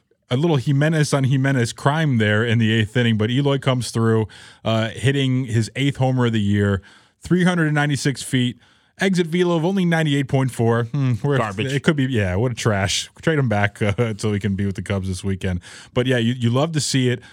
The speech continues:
Speaker 1: All part of a nine-run effort for the White Sox.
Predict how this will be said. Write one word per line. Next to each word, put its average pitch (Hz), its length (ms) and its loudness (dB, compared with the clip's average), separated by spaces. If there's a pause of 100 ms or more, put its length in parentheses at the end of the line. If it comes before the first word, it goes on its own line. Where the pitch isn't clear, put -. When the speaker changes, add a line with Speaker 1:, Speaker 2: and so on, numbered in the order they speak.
(200)
Speaker 1:
All 147 180 0
part 151 260 0
of 131 80 -2
a 123 40 0
nine-run 143 680 2
effort 123 380 -2
for 117 100 -4
the 110 80 2
White 113 240 0
Sox. 113 480 -2